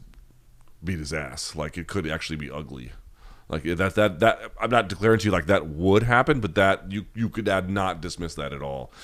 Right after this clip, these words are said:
I mean, let's sort of talk about what makes him good, right? He has striking that still is in development. I think you can see that. But he's got the ability to,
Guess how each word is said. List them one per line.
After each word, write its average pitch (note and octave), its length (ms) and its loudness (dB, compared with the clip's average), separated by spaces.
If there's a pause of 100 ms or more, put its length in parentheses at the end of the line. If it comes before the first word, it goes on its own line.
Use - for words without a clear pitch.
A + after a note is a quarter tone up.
(180)
I G#2+ 60 0
mean, A2 140 6
let's C3 140 2
sort C#3 120 2
of G#2 60 2
talk A2+ 160 4
about F#2 180 2
what F2 120 2
makes F2+ 180 -2
him D#2+ 140 -6
good, D#2 240 -4
right? D2+ 260 -4 (420)
He A2+ 320 -2
has A2+ 580 6
striking C#3 720 2
that A#2+ 240 4
still B2 400 2
is G2 640 2 (840)
in A2 180 2
development. E2+ 640 -2
I D#2+ 80 -14
think E2+ 200 -8
you E2+ 80 -8
can E2 160 -8
see G#2 240 -4
that. D#2 360 -4 (1700)
But G#2+ 240 4
he's F#2 240 -2
got G#2+ 280 6
the G2+ 80 0
ability G#2 380 2
to, F#2 640 -2